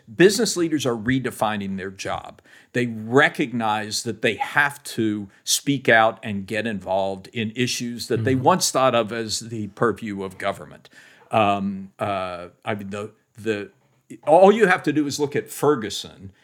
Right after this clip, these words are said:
Speaker 1: and how few C E Os said anything six years ago when that happened, and George Floyd and all the passionate statements that came out of C-suites to realize
Speaker 2: Mm-hmm.
Speaker 1: something has changed. And it's connected to politics. I think a lot of, look, business leaders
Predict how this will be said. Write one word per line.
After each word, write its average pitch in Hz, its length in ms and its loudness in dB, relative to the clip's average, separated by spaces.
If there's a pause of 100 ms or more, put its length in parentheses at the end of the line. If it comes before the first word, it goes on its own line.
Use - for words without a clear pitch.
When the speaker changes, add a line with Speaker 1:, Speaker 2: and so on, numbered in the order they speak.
(140)
Speaker 1:
and 107 160 -2
how 117 180 0
few 165 420 -4
C 135 340 0
E 123 40 0
Os 117 200 -2
said 107 460 -6
anything 98 720 -2
six - 340 -4
years 117 240 -6
ago 98 200 -8
when 95 180 -8
that 104 220 0
happened, 90 440 -14
and 110 180 -4
George 123 360 -2
Floyd 127 420 2
and 104 140 -10
all 107 120 -6
the 98 100 -14
passionate 131 580 -2
statements 113 480 -6
that 95 100 -16
came 107 240 -8
out 98 160 -10
of 95 80 -16
C-suites 98 640 -12 (300)
to - 100 -4
realize 117 560 2
Speaker 2:
Mm-hmm. 139 140 -2
Speaker 1:
something 127 680 -2
has 101 240 -10
changed. 98 640 -2 (240)
And 156 100 2
it's 170 120 0
connected 208 420 2
to 196 60 -2
politics. 180 580 0
I 107 140 -6
think 131 220 -4
a 131 40 0
lot 123 480 2
of, 131 180 -4 (300)
look, 165 240 4
business 185 380 2
leaders 160 480 -2